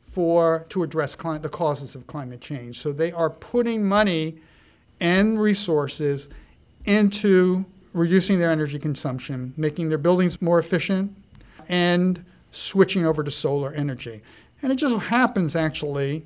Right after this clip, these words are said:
that that makes economic sense, too, because in the long run, you know, solar energy is gonna cost less than volatile oil, gas, or coal. So, uh, you know, it's,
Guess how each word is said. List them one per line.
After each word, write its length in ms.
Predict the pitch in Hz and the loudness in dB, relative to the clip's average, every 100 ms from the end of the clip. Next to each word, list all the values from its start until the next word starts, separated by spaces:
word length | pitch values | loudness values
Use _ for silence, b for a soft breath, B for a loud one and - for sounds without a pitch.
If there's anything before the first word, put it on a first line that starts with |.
| - | -10
that 380 | 151 165 160 156 | -2 0 0 0
that 100 | 165 | -2
makes 240 | 151 131 | -2 -2
economic 480 | 151 143 139 165 - | -2 -2 0 -2 -2
sense, 380 | - 127 117 - | -4 -4 -6 -2
too, 440 | 208 170 117 143 - - | 4 4 2 -8 -12 -8
because 580 | 135 - 156 143 143 | -8 -2 2 2 2
in 120 | 156 139 | 0 0
the 60 | |
long 240 | 147 196 165 | 2 2 2
run, 420 | 135 127 151 165 b b b b b b _ - 247 | -2 -2 -4 -8 b b b b b b _ -12 -4
you 140 | 151 | -2
know, 300 | 139 135 147 170 160 | 0 -2 -4 -8 -12
solar 380 | - 190 180 175 | 0 4 4 4
energy 540 | 160 165 151 160 151 | 2 2 2 2 2
is 120 | 143 127 | 0 -2
gonna 200 | 147 143 | -4 -4
cost 440 | - 147 139 - | -2 -2 -2 2
less 500 | 156 151 131 139 - - | 4 6 4 -2 -6 -4
than 160 | 160 139 | 0 2
volatile 1000 | 147 147 135 - 143 131 131 127 131 - - | 4 4 2 -2 -2 -2 -2 -2 -4 -6 -2
oil, 260 | 135 131 | 0 0
gas, 400 | 127 127 127 127 131 | -4 -4 -4 -4 -6
or 80 | |
coal. 380 | 117 - 101 98 - B B B B B | -6 -6 -6 -10 -20 B B B B B
So, 580 | - - 170 160 151 156 | -4 4 8 8 6 4
uh, 320 | 160 147 147 | -2 -4 -4
you 120 | 190 202 | -4 -2
know, 260 | 156 185 | -2 -2
it's, 340 | 175 156 - | -6 -8 -10